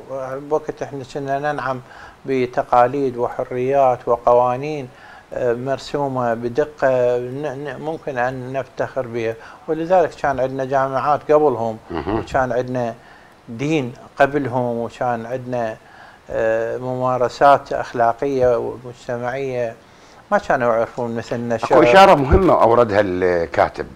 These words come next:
Speaker 2: الشيخ الدكتور عبد الرضا البهادلي في مقاله،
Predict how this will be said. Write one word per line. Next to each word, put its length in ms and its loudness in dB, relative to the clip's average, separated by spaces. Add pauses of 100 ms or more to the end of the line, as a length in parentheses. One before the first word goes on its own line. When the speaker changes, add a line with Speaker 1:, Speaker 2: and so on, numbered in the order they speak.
Speaker 2:
الشيخ 720 -8
الدكتور 420 -2
عبد 160 -4
الرضا 360 -4 (580)
البهادلي 500 2
في 140 -10
مقاله، 420 -2